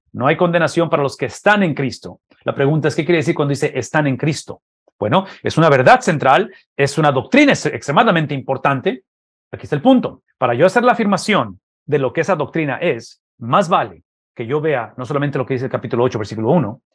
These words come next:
tengo que ver qué dice todo el capítulo, tengo que ver qué ti-, lo que dice todo el libro o toda la unidad literaria en este caso.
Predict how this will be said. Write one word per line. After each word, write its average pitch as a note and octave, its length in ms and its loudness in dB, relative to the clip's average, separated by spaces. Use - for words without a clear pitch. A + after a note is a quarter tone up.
tengo D3+ 160 4
que E3 80 4
ver E3 100 6
qué E3 80 2
dice - 160 0
todo A#3+ 180 4
el F3 100 0
capítulo, C3+ 540 -6
tengo F3 140 4
que F3 80 6
ver F3 100 6
qué D#3 100 0
ti-, D#3 160 -2
lo D3 160 2
que D3 100 0
dice D3+ 440 0
todo B3+ 260 6
el C#3 120 0
libro C3 440 -2
o B2+ 80 -6
toda G3 180 2
la D#3+ 100 4
unidad D#3 300 0
literaria A#2 440 -6
en A#2 60 -12
este A#2+ 160 -6
caso. D3+ 440 -2